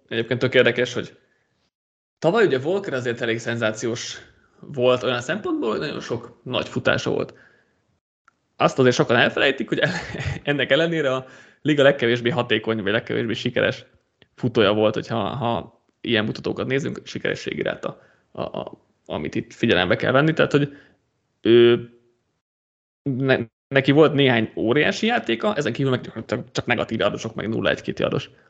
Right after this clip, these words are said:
futások, és Charbonnet ebben mindenképp nagy, ö, segítséget, nagy segítséget nyújt majd. Ő egy nagyon konzisztens, megbízható hatékonysággal dolgozó futó, úgyhogy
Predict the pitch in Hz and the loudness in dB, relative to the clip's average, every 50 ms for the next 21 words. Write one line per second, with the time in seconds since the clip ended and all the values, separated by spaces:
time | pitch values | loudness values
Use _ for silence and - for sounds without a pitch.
0 | _ _ _ _ _ _ _ _ - 139 139 170 175 - - 160 - - - - | _ _ _ _ _ _ _ _ 2 4 6 6 6 6 4 0 0 0 2 2
1 | 139 131 120 117 113 104 98 110 110 110 117 117 101 87 - - 82 - - - | 2 2 2 0 -2 0 -2 -2 -2 -2 -4 -4 -4 -6 -6 -6 -8 -8 -10 -16
2 | - _ _ _ _ _ _ _ - 127 123 113 107 104 101 110 107 107 101 104 | -20 _ _ _ _ _ _ _ -2 2 4 4 4 4 4 4 4 6 6 4
3 | 107 - - - - _ _ _ _ _ _ _ _ _ _ _ _ _ - _ | 4 2 -2 -8 -18 _ _ _ _ _ _ _ _ _ _ _ _ _ -20 _
4 | - - 131 117 120 117 - - 110 113 110 113 - - - 131 123 - - 117 | 0 2 4 4 4 2 2 0 2 2 2 0 0 -4 -4 -6 -4 -2 -2 -2
5 | 113 117 120 127 120 - - 131 123 117 117 120 131 135 147 175 165 - - - | -2 -2 -4 -4 -4 -4 -4 -4 -6 -6 -6 -6 -4 -4 -2 -2 -4 -6 -8 -8
6 | 95 85 87 92 95 - - _ _ _ _ _ - 123 117 113 113 107 104 101 | -6 -4 -4 -4 -6 -10 -18 _ _ _ _ _ -12 -8 -4 -2 -2 -2 -2 -4
7 | 98 - - - 127 123 120 123 117 120 120 117 113 107 - - - - - - | -8 -10 -4 -2 -2 0 2 0 0 2 2 4 4 4 2 -2 -6 -10 -14 -16
8 | _ _ _ _ _ _ - - 117 120 117 117 117 120 120 - 113 120 107 110 | _ _ _ _ _ _ -6 -4 -2 0 2 0 2 2 2 2 2 2 2 2
9 | - 110 110 110 117 110 117 107 107 123 117 110 113 120 - - - _ _ _ | 0 -2 -2 -2 -4 0 0 0 0 0 0 -2 -2 -4 -6 -12 -20 _ _ _
10 | _ _ _ _ _ - - 117 110 107 113 120 117 113 110 110 110 110 - - | _ _ _ _ _ 0 2 4 4 4 0 0 0 0 0 0 0 0 -2 -6
11 | - _ _ _ _ _ _ - - - 135 131 - 156 156 156 151 143 - 135 | -12 _ _ _ _ _ _ -20 -6 -4 -4 2 4 4 6 6 4 4 4 4
12 | 127 123 - - - | 4 4 0 -4 -8